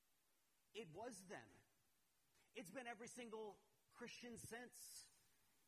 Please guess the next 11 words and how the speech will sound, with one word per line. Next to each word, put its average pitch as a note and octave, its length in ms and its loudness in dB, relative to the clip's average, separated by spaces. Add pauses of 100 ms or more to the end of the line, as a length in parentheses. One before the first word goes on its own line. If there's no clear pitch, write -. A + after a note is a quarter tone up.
(140)
It'll F#3 240 2
be F#3+ 100 2
every F#3+ 220 0
single F3+ 320 4
Christian F3 580 2 (300)
until F3+ 340 0
Christ's - 540 -4 (260)
return. F3 560 0 (380)
It F#3+ 240 -2
is F3 240 2
at F3 100 -2